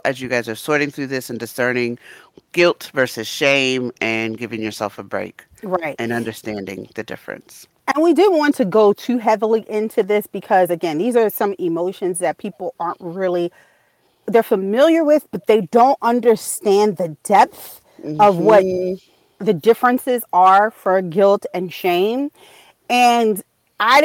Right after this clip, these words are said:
Speaker 2: didn't think that, I didn't want, and we talked about this, to be a triggering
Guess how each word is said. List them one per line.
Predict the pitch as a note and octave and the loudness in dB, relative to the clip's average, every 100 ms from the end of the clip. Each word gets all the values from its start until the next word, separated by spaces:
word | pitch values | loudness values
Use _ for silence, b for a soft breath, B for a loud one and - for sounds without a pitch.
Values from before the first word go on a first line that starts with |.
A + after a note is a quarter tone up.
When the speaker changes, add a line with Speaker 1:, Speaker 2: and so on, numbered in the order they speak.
| D#4 - - | 2 -2 0
Speaker 2:
didn't | B3+ A#3 - | 0 0 -4
think | - A#3+ A3 | -2 -2 0
that, | G#3 - - - | 0 -2 -6 2
I | B3 | 6
didn't | C#4+ C4 G#3+ | 6 4 0
want, | G#3 G#3 | 0 2
and | F#3 | 0
we | F#3 | -2
talked | G3 A#3 G#3 | -2 -4 -2
about | F#3 | -6
this, | E3+ | -8
to | - E3 | -6 -6
be | G#3 | -4
a | D#3 | -6
triggering | - - G#3 A3 C4 C#4 D4 | -8 -4 -2 2 2 4 2